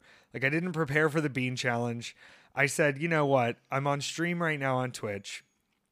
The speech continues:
We're playing WarioWare and we're playing Wheel of Fortune. These are not high-risk games for me to play. Like, I'm not nervous in my seat." And I said, "You know what? If we get to a weird Sunday night hype train in the middle of this Rihanna performance, I'm gonna eat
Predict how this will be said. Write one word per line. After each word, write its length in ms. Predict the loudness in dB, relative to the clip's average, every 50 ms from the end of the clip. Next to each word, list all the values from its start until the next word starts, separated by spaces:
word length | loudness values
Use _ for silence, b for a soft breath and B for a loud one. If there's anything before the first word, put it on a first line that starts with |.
| _ _ -10 -8 -6
We're 120 | -6 -6
playing 320 | -4 -2 0 0 0 0 0
WarioWare 880 | 2 2 4 4 4 4 4 4 4 4 4 2 2 2 0 0 -2 -2
and 340 | -2 -2 -2 -4 -4 -8 -12 B B B B B B
we're 120 | -6 -6
playing 360 | -6 -4 -4 -4 -4 -4 -4 -2
Wheel 280 | -2 0 0 0 0
of 60 | -2
Fortune. 360 | -2 -2 -2 -2 -2 -2 -4 -6
These 180 | -6 -4 -6
are 60 | -4
not 260 | -2 -2 -2 -4 -4 -8 -12 b b b b b b -6
high-risk 640 | -2 2 2 4 4 2 2 0 -2 -2 -4 -6
games 440 | -4 -2 -2 -2 -2 -4 -6 -8 -6
for 120 | -4 -4 -4
me 140 | -4 -4 -4
to 80 | -6 -6
play. 280 | -6 -6 -6 -4 -4
Like, 160 | -4 -4 -4 -6
I'm 100 | -6 -6
not 200 | -6 -6 -6 -4
nervous 320 | -4 -4 -4 -4 -4 -6
in 60 | -8
my 100 | -8 -8
seat." 340 | -8 -8 -6 -6 -6 -8 -8
And 80 | -8 -8
I 40 |
said, 160 | -8 -6 -6 -6
"You 80 | -2
know 80 | 0 2
what? 200 | 2 2 2 0 B B B B
If 80 | B -6
we 80 | -4
get 100 | -4 -2
to 80 | 0 0
a 60 | 0
weird 340 | 0 0 0 2 2 0 0
Sunday 260 | -2 -4 -2 -2 0 -2
night 160 | -2 -2 -2
hype 200 | -2 -4 -4 -4
train 320 | -6 -8 -8 -8 -8 -10 -12 B B B B
in 140 | B -8 -8
the 60 | -6
middle 220 | -4 -2 0 0 0
of 120 | 0 -2
this 160 | -4 -6 -6
Rihanna 360 | -2 -2 0 0 0 -2 -4 -6
performance, 600 | -10 -10 -10 -10 -10 -8 -8 -10 -10 -12 -14 -18 -20 _ _ -2
I'm 260 | 0 0 2 0 -2
gonna 160 | -4 -4 -6
eat 380 | -6 -8 -10 -8 -8 -8 -10